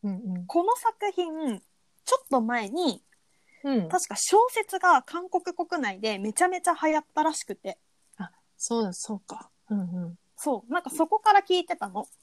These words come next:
Speaker 2: すごいなんか女性の生き方について語っ-、語ってるっていうか、
Speaker 1: うん。
Speaker 2: 独特の生きづらさってやっぱあるじゃん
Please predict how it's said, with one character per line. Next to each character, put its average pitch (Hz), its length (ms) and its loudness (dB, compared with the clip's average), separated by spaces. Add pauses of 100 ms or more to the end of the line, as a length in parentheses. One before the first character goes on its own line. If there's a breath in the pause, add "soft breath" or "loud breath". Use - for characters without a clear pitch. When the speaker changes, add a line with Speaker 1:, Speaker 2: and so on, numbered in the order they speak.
(220)
Speaker 2:
す - 80 -8
ご 381 100 6
い 359 40 -2
な 285 80 0
ん 254 40 -2
か 226 120 -8
女 226 100 -2
性 320 220 -2
の 320 100 -6
生 302 100 -6
き - 80 -20
方 330 220 2
に 220 160 2
つ 233 100 -4
い 208 80 -2
て 202 100 -8
語 - 120 -2
っ-、 - 40 -14 (380)
語 359 80 6
っ 359 60 0
て 427 80 2
る 427 100 4
っ - 60 -20
て 254 80 0
い 226 60 2
う - 40 -14
か、 214 320 6 (840)
Speaker 1:
う 220 60 6
ん。 196 300 0
Speaker 2:
独 285 240 4
特 415 220 4
の 415 80 4
生 381 60 2
き 392 80 2
づ 403 100 4
ら 427 80 8
さ 349 80 2
っ - 80 0
て 262 60 -2
や 254 40 2
っ - 60 -18
ぱ 196 200 0
あ 262 100 6
る 214 120 0
じ 190 80 -10
ゃ 170 40 -8
ん 170 140 -14